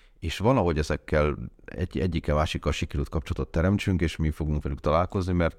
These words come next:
engem az érdekel, hogy új szereplőként ők hogyan akarnak bejönni a magyar piacra adott esetben.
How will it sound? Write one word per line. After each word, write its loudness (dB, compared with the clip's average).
engem 0
az 0
érdekel, 2
hogy 0
új 0
szereplőként -2
ők -2
hogyan 0
akarnak -4
bejönni -2
a -2
magyar -2
piacra -2
adott -4
esetben. -6